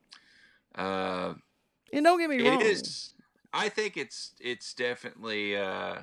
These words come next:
Speaker 1: of its time for
Speaker 2: Yeah.
Speaker 1: sure. Definitely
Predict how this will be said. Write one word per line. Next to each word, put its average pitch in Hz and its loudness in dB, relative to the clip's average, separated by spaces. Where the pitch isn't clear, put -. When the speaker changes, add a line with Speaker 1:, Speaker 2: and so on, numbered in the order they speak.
Speaker 1:
of 107 -2
its - -10
time 101 -2
for - -12
Speaker 2:
Yeah. - -10
Speaker 1:
sure. 92 -6
Definitely 110 0